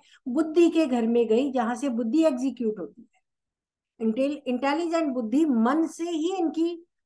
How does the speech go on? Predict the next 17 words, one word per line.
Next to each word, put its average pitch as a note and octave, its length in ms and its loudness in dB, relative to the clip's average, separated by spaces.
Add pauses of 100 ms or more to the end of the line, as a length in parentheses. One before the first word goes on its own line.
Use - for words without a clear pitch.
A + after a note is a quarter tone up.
बुद्धि A#3 540 -2 (240)
जो C#4+ 180 -2
निकलती B3 680 -2
है E4+ 180 -4
वही C4 360 0
बातें C#4+ 400 -2
ये F4+ 360 -2 (540)
मानसिकता C4+ 800 -4
के F4+ 180 -4
आधार C4 400 2
पर F4 260 0
आगे B3 400 0
बोलते A#3 480 -4
हैं। - 180 -20 (680)
मन C4+ 360 0
क्या F4 220 -4
है? D#4+ 260 -8